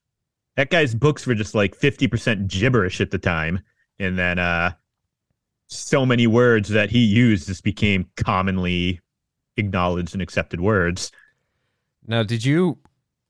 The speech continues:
Speaker 2: ever understand Shakespeare when you had to go over it back in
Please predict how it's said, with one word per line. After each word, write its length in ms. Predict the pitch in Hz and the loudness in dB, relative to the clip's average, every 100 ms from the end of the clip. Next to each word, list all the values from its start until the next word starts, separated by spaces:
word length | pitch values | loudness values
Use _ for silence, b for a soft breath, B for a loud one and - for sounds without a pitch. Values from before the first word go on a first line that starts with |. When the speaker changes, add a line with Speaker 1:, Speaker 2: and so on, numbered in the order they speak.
| _ | _
Speaker 2:
ever 300 | 131 127 123 | 0 2 4
understand 960 | 117 104 98 - - - 92 95 98 95 | 2 0 -2 -6 -6 -2 0 2 0 0
Shakespeare 720 | - 92 90 - 101 95 95 | -2 -2 -2 -2 -2 0 -2
when 360 | 87 82 82 82 | -2 -2 -4 -4
you 120 | 90 | -4
had 120 | 90 | -4
to 80 | 82 | -4
go 200 | 82 82 | -2 -2
over 200 | 80 87 | -2 -4
it 80 | 82 | -4
back 200 | 78 78 | -6 -6
in 260 | 78 76 | -8 -10